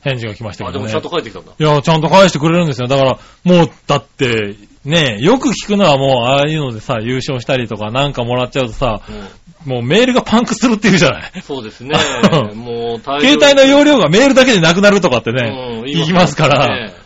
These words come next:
Speaker 1: まあ、そんな状態だから、まあ、気持ちだけでも伝えたいなと思って、
Speaker 2: そうね、まあ、伝えてね、うん、
Speaker 1: 送ったんですけれど、
Speaker 2: おめでたいね。うん。
Speaker 1: うん、それでもね、ちゃんと返事が来たから、ちゃんと全部書いてんだなと思って。
Speaker 2: 天狗になってない。
Speaker 1: すごい、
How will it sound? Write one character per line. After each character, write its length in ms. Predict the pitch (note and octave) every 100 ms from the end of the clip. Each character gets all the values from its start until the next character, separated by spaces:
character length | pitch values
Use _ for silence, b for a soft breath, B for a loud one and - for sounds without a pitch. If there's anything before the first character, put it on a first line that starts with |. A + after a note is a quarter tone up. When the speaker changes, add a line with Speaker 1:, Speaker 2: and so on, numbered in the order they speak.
| -
Speaker 1:
ま 40 |
あ、 40 | E3
そ 180 | G3+
ん 60 | C4
な 100 | D4
状 160 | C4+ C#4
態 120 | C4+
だ 120 | C4
か 60 | F3+
ら、 60 |
ま 120 | E3+
あ、 60 | D3+ C3+ -
気 100 | G#3+
持 160 | C#4
ち 80 | C4+
だ 100 | D4
け 60 | D4+
で 80 | A#3+
も 100 | E3+
伝 180 | F#3+
え 40 | F3
た 100 | F3
い 40 |
な 120 | E3+
と 60 | D#3
思 220 | C#3 C3+
っ 20 |
て、 100 | D#3
Speaker 2:
そ 80 | D#3
う 20 |
ね、 140 | F3+ - -
ま 60 |
あ、 0 |
伝 60 | A#3+
え 40 | A#3
て 140 | A#3
ね、 220 | C4 C#4+ A3+
う 80 |
ん、 40 | G3
Speaker 1:
送 240 | D#3 E3+
っ 40 | F#3
た 100 | E3+
ん 60 |
で 80 | D#3
す 100 | -
け 60 | C3+
れ 100 | B2+
ど、 80 |
Speaker 2:
お 280 | C3 A#2+ G#2
め 40 | G2+
で 80 |
た 40 | A#2+
い 20 |
ね。 60 | A#2+
う 20 |
ん。 260 | C#3 C3+ A#2+
Speaker 1:
う 20 |
ん、 40 |
そ 120 | A#2
れ 100 | D#3+
で 60 | F3
も 100 | D3+
ね、 140 | C3
ち 60 | B2+
ゃ 120 | D3
ん 100 | D#3+
と 460 | - F3 E3+ E3 - _
返 180 | C#3+ D#3+
事 80 | D#3
が 100 | C#3
来 60 | A2
た 80 |
か 80 | B2
ら、 200 | C3 C3 - B B -
ち 80 |
ゃ 100 | C3+
ん 40 | C#3
と 60 | B2
全 180 | D#3
部 80 | C#3
書 60 | A#2
い 40 |
て 320 | - - -
ん 40 | F#3
だ 100 | C#3
な 140 | D3 B2
と 80 |
思 120 | B2 A#2+
っ 40 |
て。 360 | - A#2+ A2 -
Speaker 2:
天 140 | D#3
狗 100 | D3
に 60 | D3+
な 80 | D#3+
っ 40 |
て 80 | D3+
な 140 | D#3
い。 100 | A2+ -
Speaker 1:
す 240 | - D3+
ご 280 | D3+ G#3 G#3+
い、 460 | F3 C#3 B2 A2+